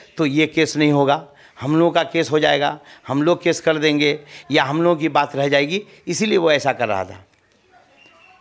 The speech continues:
उसको डर था कि एफ़आईआर होता ही, यहाँ से निकलने के बाद एफ़आईआर होगा तो हम पर का-, हम लोग, उन लोगों पर कार्रवाई होगी,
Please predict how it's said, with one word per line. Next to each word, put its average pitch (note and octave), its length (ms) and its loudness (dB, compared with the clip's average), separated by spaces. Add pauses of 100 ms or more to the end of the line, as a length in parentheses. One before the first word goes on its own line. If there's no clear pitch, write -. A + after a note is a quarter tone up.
(140)
उसको D3 220 0
डर G3 280 0
था F#3+ 80 2
कि F3 140 0
एफ़आईआर D3 640 2
होता B2+ 240 0
ही, F#2+ 180 -6 (800)
यहाँ C#3+ 160 2
से D#3 100 -6
निकलने D#3+ 280 -2
के D3 60 2
बाद D#3 140 2
एफ़आईआर D#3+ 360 2
होगा F3+ 380 0 (200)
तो C3+ 80 -4
हम C3 320 -4
पर C3+ 160 -4
का-, B2+ 180 -2
हम C3+ 160 -2
लोग, C#3 200 0
उन C#3+ 80 -2
लोगों D3 140 0
पर C3 120 0
कार्रवाई B2 420 -2
होगी, G2 240 -10